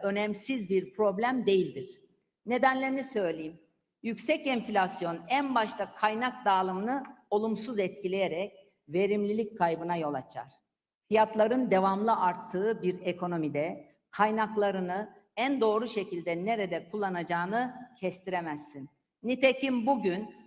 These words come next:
ülkemizin en önemli problemlerinden biri olan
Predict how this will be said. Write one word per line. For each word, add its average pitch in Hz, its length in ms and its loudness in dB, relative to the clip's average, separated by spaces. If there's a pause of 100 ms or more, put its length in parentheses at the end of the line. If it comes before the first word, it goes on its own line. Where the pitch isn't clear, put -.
(120)
ülkemizin 240 720 0
en 277 160 2
önemli 240 480 2
problemlerinden 190 1120 0
biri 196 200 2
olan 175 460 -2